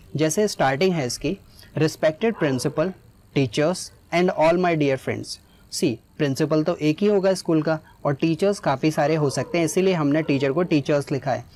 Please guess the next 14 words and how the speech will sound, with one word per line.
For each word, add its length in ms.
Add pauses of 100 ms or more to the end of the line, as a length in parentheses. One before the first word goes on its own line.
(180)
And 220
all 180
my 200
dear 260
friends, 280 (520)
तो 60
respected 580
principal, 540 (440)
teachers 520 (240)
and 140 (120)
all 140
my 260
dear 240
friend। 280